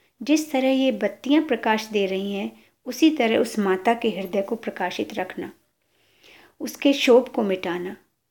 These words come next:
उस दिन वे भूखे ही सोए, पर बड़े शांत मन से। मित्रों, संतों की यह विशेषता होती है कि वे कभी भी किसी के व्यवहार से रुष्ट नहीं होते। धन्यवाद।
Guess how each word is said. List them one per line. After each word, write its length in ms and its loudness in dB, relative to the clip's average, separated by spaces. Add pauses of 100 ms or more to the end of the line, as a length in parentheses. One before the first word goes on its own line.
(500)
उस 160 -4
दिन 240 0
वे 100 2
भूखे 360 -4
ही 180 0
सोए, 280 -2 (280)
पर 120 -6
बड़े 240 0
शांत 480 -2
मन 180 -4
से। 240 -12 (920)
मित्रों, 380 -6 (640)
संतों 400 2
की 140 -2
यह 140 6
विशेषता 540 0
होती 360 -2
है 180 -6
कि 160 -6
वे 100 -2
कभी 380 0
भी 220 0
किसी 320 -2
के 160 2
व्यवहार 500 -2
से 340 -6 (340)
रुष्ट 300 -8
नहीं 300 -6
होते। 400 -10 (1080)
धन्यवाद। 580 -2